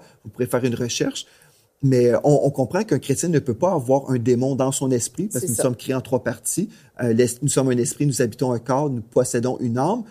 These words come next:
Speaker 1: Notre âme, c'est notre pensée, notre volonté et nos émotions. Mais il y a une partie de nous, dans notre pensée, par exemple, on peut être démonisé, avoir des pensées qui viennent du royaume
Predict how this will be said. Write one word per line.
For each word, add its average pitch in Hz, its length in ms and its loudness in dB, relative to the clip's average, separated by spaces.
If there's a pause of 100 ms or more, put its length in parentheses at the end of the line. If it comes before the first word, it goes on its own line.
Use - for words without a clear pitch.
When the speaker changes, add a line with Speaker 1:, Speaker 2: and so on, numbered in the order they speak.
(240)
Speaker 1:
Notre 120 280 0
âme, 131 120 0
c'est - 100 -6
notre 117 140 -4
pensée, 127 300 -4
notre 117 120 -2
volonté 117 460 -4
et 127 80 0
nos 120 100 -2
émotions. 120 540 -4 (340)
Mais 147 140 6
il 160 80 4
y - 20 6
a 131 40 4
une 110 60 -2
partie - 340 -2
de 196 100 6
nous, 143 380 4 (380)
dans 156 240 4
notre 160 260 2
pensée, 127 400 0
par 123 160 0
exemple, 139 340 0
on 123 60 0
peut 147 140 0
être 131 80 2
démonisé, 123 560 2
avoir 131 220 0
des 120 100 0
pensées 139 400 -2
qui - 120 -10
viennent 131 120 2
du 117 80 -4
royaume 127 360 0